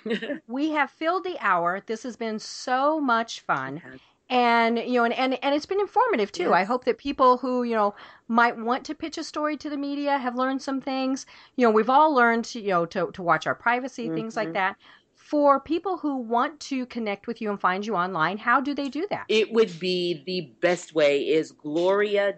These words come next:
Speaker 1: dot Neal, that's N E A L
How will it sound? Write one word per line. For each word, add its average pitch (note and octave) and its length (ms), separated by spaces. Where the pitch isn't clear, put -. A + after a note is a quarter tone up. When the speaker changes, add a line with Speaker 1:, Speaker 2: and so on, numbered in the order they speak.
Speaker 1:
dot E3+ 400
Neal, D3+ 420
that's C#3 280
N F3 240
E F#3 180
A D#3+ 260
L F#3 540